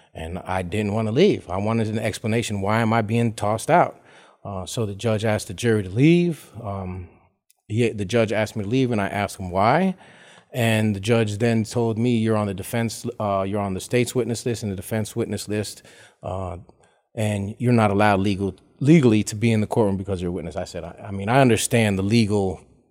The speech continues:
the legal, the legal block that was put up by the state. I understood that, but I still wanted to object for the record because, uh, I believe I should be able to be in there. I believe it was a, a, a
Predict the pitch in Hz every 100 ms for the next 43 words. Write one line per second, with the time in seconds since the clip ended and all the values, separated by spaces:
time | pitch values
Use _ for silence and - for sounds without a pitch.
0 | _ _ 135 147 170 143 113 104 135 139
1 | 180 156 110 110 117 87 - - - -
2 | - - _ 127 113 104 98 107 _ _
3 | - 131 101 98 90 - 104 95 117 110
4 | 101 - 143 123 98 - - - - _
5 | 127 107 107 - 147 139 120 113 110 -
6 | 120 110 104 101 - _ _ _ _ -
7 | 135 110 127 123 - 117 98 151 160 113
8 | 107 117 110 110 110 98 - - - _
9 | _ 104 98 95 87 - _ - 143 131
10 | 113 101 - 139 143 139 147 143 135 147
11 | 147 151 143 104 107 113 107 107 92 104
12 | - 90 101